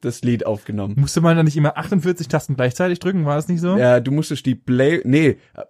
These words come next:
Speaker 1: bei meinem war's so, wenn ich die Record-Taste gedrückt hab, dann war die direkt mit der Play-Taste verbunden, weil du brauchst ja Play, dass es losläuft und dann
Speaker 2: Echt?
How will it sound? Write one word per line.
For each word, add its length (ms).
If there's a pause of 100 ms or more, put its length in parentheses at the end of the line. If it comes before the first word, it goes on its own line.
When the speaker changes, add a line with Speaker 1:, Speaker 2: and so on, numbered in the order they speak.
Speaker 1:
bei 160
meinem 260
war's 180
so, 160
wenn 120
ich 100
die 80
Record-Taste 840
gedrückt 340
hab, 160
dann 160
war 100
die 120
direkt 420
mit 160
der 100
Play-Taste 1040
verbunden, 600 (560)
weil 180
du 100
brauchst 300
ja 60
Play, 240
dass 160
es 60
losläuft 580
und 140
dann 260
Speaker 2:
Echt? 180